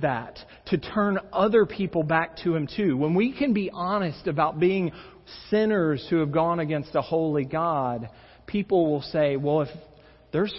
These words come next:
forgiveness for them, maybe there's forgiveness for me too. If, if they've been given a new life, maybe there's a new life for me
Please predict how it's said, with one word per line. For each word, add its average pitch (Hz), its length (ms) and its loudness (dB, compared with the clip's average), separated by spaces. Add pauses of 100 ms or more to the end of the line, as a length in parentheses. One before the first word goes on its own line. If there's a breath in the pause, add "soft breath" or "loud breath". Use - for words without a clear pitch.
forgiveness 175 680 -2
for 147 120 -4
them, 151 640 -4 (1120 soft breath)
maybe 160 520 -2 (280)
there's 160 300 -2
forgiveness 151 640 -6
for 143 80 -10
me 151 180 -6 (120)
too. 135 400 -6 (540 soft breath)
If, 170 120 4 (240 loud breath)
if 170 200 0
they've 233 420 4
been 247 220 4
given 208 300 6
a 185 60 4
new 208 460 4
life, 175 480 4 (1400 soft breath)
maybe 185 400 -2
there's 151 260 -2
a 143 40 -4
new 143 240 -2
life 135 280 -2 (120)
for 135 100 -4
me 131 400 -2